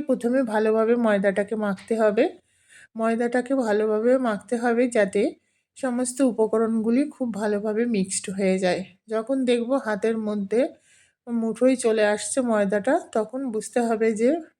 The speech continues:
ময়দাটা ভালোভাবে মাখা হয়ে গেছে। এবার রুম টেম্পারেচারে রাখা যে জল, নর্মাল জল, সেই জল একটু একটু দিয়ে মাখতে হবে। মেখে সুন্দর একটা ডো তৈরি করতে হবে। ডোটা খুব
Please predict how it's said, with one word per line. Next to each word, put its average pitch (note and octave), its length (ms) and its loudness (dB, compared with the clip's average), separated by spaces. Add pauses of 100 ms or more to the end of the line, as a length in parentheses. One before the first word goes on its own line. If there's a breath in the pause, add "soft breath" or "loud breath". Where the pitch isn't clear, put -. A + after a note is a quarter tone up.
ময়দাটা G3+ 640 -4
ভালোভাবে G3+ 560 -2
মাখা G3+ 440 -4
হয়ে G3 260 0
গেছে। G3 300 -4 (640)
এবার C4 300 2 (100)
রুম C4 260 -2
টেম্পারেচারে C#4 720 2
রাখা B3 360 2 (220)
যে A3 220 -4
জল, A3 360 2
নর্মাল A3 440 -2
জল, G#3+ 300 0
সেই B3+ 280 -6
জল A3 260 -2 (100)
একটু - 280 -10
একটু B3+ 240 -10
দিয়ে G#3+ 320 -4 (680 soft breath)
মাখতে A3+ 380 -6
হবে। C4 240 2
মেখে B3+ 340 -2
সুন্দর A#3 440 -2
একটা A3+ 360 0
ডো A3+ 180 0 (120)
তৈরি G3 260 -2
করতে G3 300 -6
হবে। G#3 240 -6
ডোটা B3+ 440 2 (640 loud breath)
খুব D4+ 200 -4